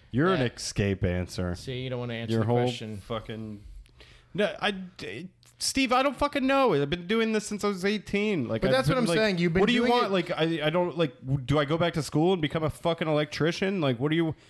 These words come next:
Speaker 1: what do you want me to do? Like, and then, then I'm not gonna, like, keep doing this fucking podcast when I get a real job.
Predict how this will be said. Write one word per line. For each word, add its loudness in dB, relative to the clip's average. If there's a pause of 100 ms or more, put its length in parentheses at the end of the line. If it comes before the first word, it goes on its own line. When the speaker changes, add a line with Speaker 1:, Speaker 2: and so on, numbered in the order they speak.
(220)
Speaker 1:
what 0
do 6
you 4
want 2
me 2
to 0
do? 0 (260)
Like, 0 (140)
and -2
then, 2
then 0
I'm 2
not 0
gonna, 0
like, 2 (520)
keep -2
doing 2
this 0
fucking 0
podcast 0
when -4
I 0
get -2
a -2
real 2
job. 2